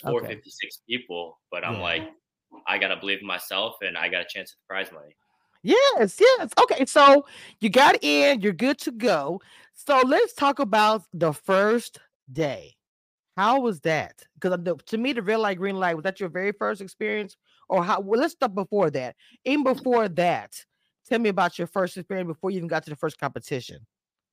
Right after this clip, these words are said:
Speaker 2: Yeah, no, it's a good question. Uh, I, I vaguely remember going on that bus, and that was kinda where
Speaker 1: Mm.
Speaker 2: you could first, like, you didn't have to wear the face mask, you kinda scope everybody out, and then saw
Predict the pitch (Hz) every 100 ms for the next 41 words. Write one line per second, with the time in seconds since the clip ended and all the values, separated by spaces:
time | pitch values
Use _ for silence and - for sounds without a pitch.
0 | - - _ _ _ _ _ - 139 110
1 | 110 123 180 185 - 120 127 - 98 90
2 | 104 98 104 104 113 107 120 110 104 135
3 | 160 175 156 117 113 117 113 107 107 98
4 | 90 82 85 69 - - - - 98 104
5 | 139 139 139 127 117 110 104 - _ 117
6 | 110 - - 113 98 - 98 101 101 117
7 | 110 - 101 92 101 95 95 - 98 104
8 | 98 92 - - - - 110 107 117 113
9 | 107 120 113 98 95 98 98 - 95 90
10 | - 110 95